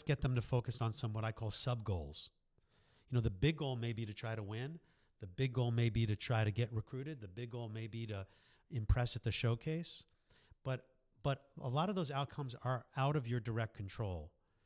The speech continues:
You can't directly control whether you're gonna score four goals and get three assists. You can't directly control if you're gonna make ten saves or not.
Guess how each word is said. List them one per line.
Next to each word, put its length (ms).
You 120
can't 280
directly 400
control 380
whether 140
you're 80
gonna 120
score 240
four 260
goals 360
and 80
get 140
three 180
assists. 560
You 60
can't 200
directly 420
control 340
if 100
you're 80
gonna 140
make 200
ten 240
saves 460
or 60
not. 260